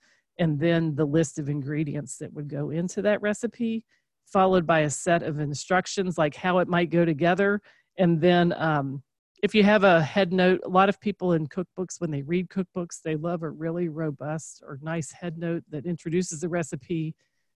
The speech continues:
maybe talks about the history of the recipe or how they were inspired to create the recipe, plus any tips for the cook. Um,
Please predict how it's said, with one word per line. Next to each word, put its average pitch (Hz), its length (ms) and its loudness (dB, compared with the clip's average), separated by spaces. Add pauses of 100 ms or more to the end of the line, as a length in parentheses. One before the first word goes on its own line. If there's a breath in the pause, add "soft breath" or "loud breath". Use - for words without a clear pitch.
maybe 170 220 0
talks - 340 -2
about 160 240 0
the - 80 -10
history 175 340 -2
of 175 60 4
the 156 80 -2
recipe 160 560 -2
or 143 120 -2
how 165 180 -2
they 170 160 2
were 160 120 -2
inspired 165 540 -2
to 147 80 -6
create 170 420 -4
the 170 80 -8
recipe, 170 640 -6 (360)
plus 285 220 2
any 381 200 2
tips - 320 -2
for 247 120 0
the 233 120 2
cook. 190 420 2
Um, 156 360 -4